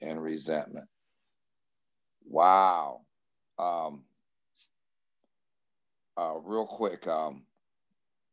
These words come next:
that's how, um, I got to, um, do my first fourth step.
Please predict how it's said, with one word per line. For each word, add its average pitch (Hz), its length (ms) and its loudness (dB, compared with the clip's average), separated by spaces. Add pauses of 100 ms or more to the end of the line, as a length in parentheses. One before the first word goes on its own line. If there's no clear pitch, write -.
(440)
that's 123 300 -4
how, 113 380 4
um, 101 460 0 (200)
I 104 260 0
got 110 440 2
to, 104 320 -4
um, 92 400 0 (1500)
do 117 140 -8
my 104 200 -2
first 104 440 -2
fourth 104 240 -8
step. - 380 -2